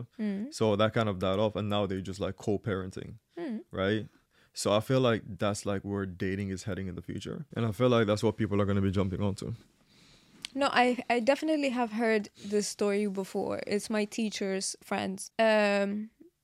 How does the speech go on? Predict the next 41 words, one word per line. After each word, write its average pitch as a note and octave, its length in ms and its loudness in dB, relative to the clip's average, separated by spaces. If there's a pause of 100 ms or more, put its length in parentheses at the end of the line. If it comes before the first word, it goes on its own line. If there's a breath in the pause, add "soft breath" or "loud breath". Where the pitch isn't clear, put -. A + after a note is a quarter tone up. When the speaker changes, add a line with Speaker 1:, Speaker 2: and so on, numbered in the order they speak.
(180)
Speaker 1:
yeah, A#3+ 180 4
they C#4 140 6
were C#4 120 4
just C#4 280 2
friends, A#3+ 580 2 (100)
and A3 280 0
one A3 200 0
crazy A3 380 2
night G#3 300 0
they F#3 100 2
had F#3+ 260 -4
sex. G3 500 -2 (760 soft breath)
And A3 140 4
then G#3 160 4
they G3+ 100 4
were G3 160 2
like, F#3+ 300 0
"Oh, G3+ 200 4
fuck. G3+ 540 -2 (720)
Oh, G3+ 500 4
what G3+ 180 4
should G#3 160 0
we G3+ 120 0
do? B3 320 0
La, A3 160 2
la, G#3 140 4
la, G#3 120 2
la." A#3+ 340 2 (340 loud breath)
Had C4 320 2
the C#4+ 80 0
baby. A3+ 520 2 (300)
Now A#3+ 160 0
they A#3+ 120 -4
just B3 180 -4
co-parent, B3+ 520 -2 (160)
and A3 140 -4
they're, A3 100 0
like, G#3+ 180 2 (140)
very G#3 260 2
good G#3 160 0
friends. A#3+ 360 -8